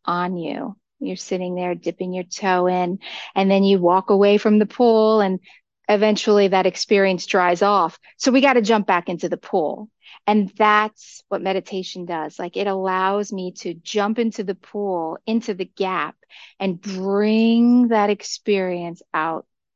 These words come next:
into my moment to moment. Now, what that actually looks like in a practical sense is that rather than being driven by my thought life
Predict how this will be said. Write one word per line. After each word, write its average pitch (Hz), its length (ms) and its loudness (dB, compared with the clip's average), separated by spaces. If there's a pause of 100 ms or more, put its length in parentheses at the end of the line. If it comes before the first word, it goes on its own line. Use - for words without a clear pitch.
(320)
into 180 400 -6
my 170 220 -6
moment 165 400 -8
to - 100 -14
moment. 180 500 -10 (400)
Now, 214 360 0 (2750)
what 240 340 2
that 202 200 2 (420)
actually 214 480 0
looks 180 460 2
like 147 360 -4
in 185 120 -4
a 170 40 -8
practical 233 760 -4
sense - 640 -4 (440)
is 214 240 4
that 185 240 0
rather 214 600 2
than 175 360 -4
being 190 500 -4
driven 190 1040 -2 (320)
by 190 160 2
my 190 240 -4 (160)
thought 262 340 2
life 165 480 -6